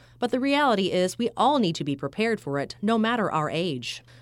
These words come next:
Resident Mel Parker has completely prepared for his or his wife's passing, down to things most people don't think about, like how to remove a deceased person's name from a deed.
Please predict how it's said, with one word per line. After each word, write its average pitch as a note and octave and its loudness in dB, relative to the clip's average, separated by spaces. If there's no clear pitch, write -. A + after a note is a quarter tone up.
Resident C#4+ 0
Mel E3+ 2
Parker F3+ 0
has D3+ -2
completely A3+ 0
prepared E3+ -2
for D3 -6
his C#4+ -2
or A#3+ 0
his A#3 0
wife's A#3 -4
passing, D3+ -4
down C4 2
to D4 0
things F#3+ 2
most F3+ 4
people D3+ -2
don't D#3+ -2
think B3+ 0
about, D3+ 0
like D3+ -2
how F#3 0
to F3+ 2
remove F#3 2
a - -6
deceased D4 -2
person's G3 0
name F#3 2
from E3 0
a F3 2
deed. E3 -2